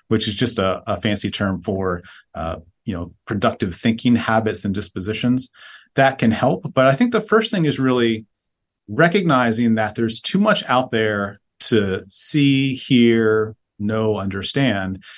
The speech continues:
and making good decisions about what things you let into your life. What books are you allowing into your library?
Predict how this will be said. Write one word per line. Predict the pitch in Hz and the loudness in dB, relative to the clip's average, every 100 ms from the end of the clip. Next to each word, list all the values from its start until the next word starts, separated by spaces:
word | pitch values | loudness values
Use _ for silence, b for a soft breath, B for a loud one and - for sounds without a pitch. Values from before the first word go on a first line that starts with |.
| B - | B 0
and | 113 | 6
making | 131 160 185 | 6 6 4
good | 151 156 | 4 4
decisions | 127 151 147 120 107 | 2 0 2 2 2
about | 107 104 98 | 0 0 -2
what | 98 104 123 - _ - | -4 0 0 -2 _ -6
things | 127 113 101 | 0 0 0
you | 104 101 | -2 -2
let | 98 | -2
into | 98 - | -2 -2
your | 98 | -4
life. | 92 87 98 - | -4 -6 -6 -6
What | 123 | -4
books | - 117 - | -2 -2 -2
are | |
you | 104 95 | -4 -2
allowing | 95 92 92 | -4 -6 -8
into | 92 | -8
your | 98 | -8
library? | 90 - - - | -8 -8 -10 -14